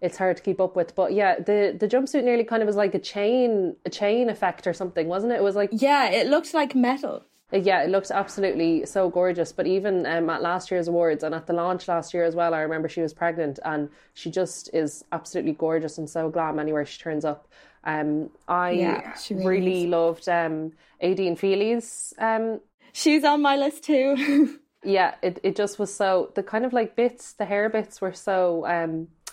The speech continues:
Speaker 1: like, I don't know, eye-catching or something. They were so
Speaker 2: Yeah.
Speaker 1: unique. Um, for me, it definitely was, like,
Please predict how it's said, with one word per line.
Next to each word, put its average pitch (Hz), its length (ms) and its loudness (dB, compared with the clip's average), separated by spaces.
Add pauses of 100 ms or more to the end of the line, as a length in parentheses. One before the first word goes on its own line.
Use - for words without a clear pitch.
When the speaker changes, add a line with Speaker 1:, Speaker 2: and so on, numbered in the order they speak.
(720)
Speaker 1:
like, - 320 0 (280)
I 185 80 0
don't 185 140 0
know, 151 300 0
eye-catching 226 580 0
or 262 60 0
something. 294 420 -2
They 220 80 0
were 190 80 -2
so 180 580 0
Speaker 2:
Yeah. 190 240 0
Speaker 1:
unique. 175 480 -2 (360)
Um, 170 400 0
for 202 200 -4
me, 220 260 2
it 220 100 0
definitely 208 340 -2
was, 175 220 0
like, 165 400 -2